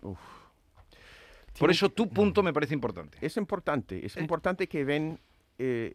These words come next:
Speaker 1: la educación tal como es
Speaker 2: Ujú.
Speaker 1: y también como los, la, eh, los hopi-, hospitales tal como son.
Speaker 2: Ujú.
Speaker 1: Tienen que verlo. Y el,
Speaker 2: Ujú.
Speaker 1: el transporte público.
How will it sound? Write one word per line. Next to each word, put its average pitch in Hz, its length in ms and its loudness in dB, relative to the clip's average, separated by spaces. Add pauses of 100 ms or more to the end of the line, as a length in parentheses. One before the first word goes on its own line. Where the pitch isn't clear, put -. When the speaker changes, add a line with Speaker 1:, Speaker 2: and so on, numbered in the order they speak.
Speaker 1:
la 107 120 -4
educación 117 580 -4
tal 127 240 -2
como 147 260 -6
es - 320 -12 (100)
Speaker 2:
Ujú. 117 300 0 (160)
Speaker 1:
y 123 140 -2
también 113 400 -2
como 113 240 -2
los, 110 300 0
la, 107 500 -6
eh, 95 180 -6
los 107 220 -6
hopi-, 101 260 -10
hospitales 110 680 -4
tal 120 300 0
como 120 240 -4
son. 185 220 -6 (180)
Speaker 2:
Ujú. 107 320 -2
Speaker 1:
Tienen 175 240 -2
que 190 100 -2
verlo. 95 340 -4 (100)
Y 147 140 6
el, 131 80 4
Speaker 2:
Ujú. - 100 -8
Speaker 1:
el 127 220 2
transporte 117 500 -2
público. 95 420 -6